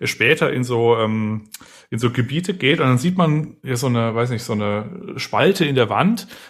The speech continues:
die man eigentlich vorher übersehen hat. Aber dadurch, dass man quasi jetzt gelernt hat, wie das Spiel funktioniert, kann man, weiß man, "Oh, ich kann da rein und ist da eine, eine, eine Kiste und die kann man aufmachen." Und das ist halt super, super cool.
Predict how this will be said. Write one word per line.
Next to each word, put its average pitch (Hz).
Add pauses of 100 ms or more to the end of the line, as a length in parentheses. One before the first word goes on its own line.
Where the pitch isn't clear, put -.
(100)
die 120
man 123
eigentlich 127
vorher 165
übersehen 139
hat. 104
Aber 110
dadurch, 131
dass 127
man 120
quasi 110
jetzt 117
gelernt 117
hat, 156
wie 131
das 120
Spiel 160
funktioniert, 135
kann 131
man, 151
weiß 113
man, 156
"Oh, 202
ich -
kann 127
da 117
rein 120
und 147
ist 147
da 151
eine, 139
eine, 151
eine 147
Kiste 190
und 104
die 104
kann 120
man 117
aufmachen." - (400)
Und 123
das 143
ist 143
halt 95
super, 131
super 104
cool. 110